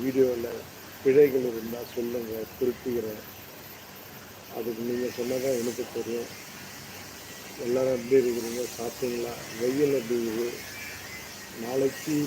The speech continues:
பார்த்தீங்கன்னா ஓட் நாளுக்கு, மறக்காம போய் ஓட் போடுங்க. நம்ம நாட்டுக்கு நல்லவங்களை நம்ம தேர்ந்தெடுக்கிறது நம்ம கடமை. அனைவரும்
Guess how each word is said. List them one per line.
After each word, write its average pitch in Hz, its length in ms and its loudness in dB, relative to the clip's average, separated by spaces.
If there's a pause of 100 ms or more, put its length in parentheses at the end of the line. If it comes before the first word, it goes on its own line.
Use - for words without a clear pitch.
(120)
பார்த்தீங்கன்னா 143 540 2 (680)
ஓட் 143 200 6 (140)
நாளுக்கு, 123 360 0 (1160)
மறக்காம 139 540 0 (120)
போய் 135 240 6
ஓட் 131 240 2
போடுங்க. 127 340 0 (1800)
நம்ம 135 340 -2
நாட்டுக்கு 139 420 -2 (120)
நல்லவங்களை 139 540 6
நம்ம 123 180 -2 (100)
தேர்ந்தெடுக்கிறது 123 880 0
நம்ம 123 300 -6
கடமை. 123 360 -4 (1160)
அனைவரும் 151 560 4